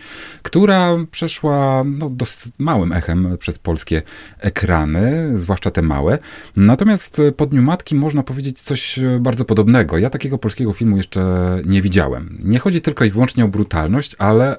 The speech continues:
o to, w jaki sposób nakręcono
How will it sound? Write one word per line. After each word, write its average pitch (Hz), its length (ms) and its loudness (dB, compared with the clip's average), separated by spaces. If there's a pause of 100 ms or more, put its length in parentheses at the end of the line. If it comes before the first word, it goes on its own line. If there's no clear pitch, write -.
o 90 160 -2
to, 151 480 -2
w 107 280 -6
jaki 113 260 -6
sposób - 440 -6
nakręcono 110 840 0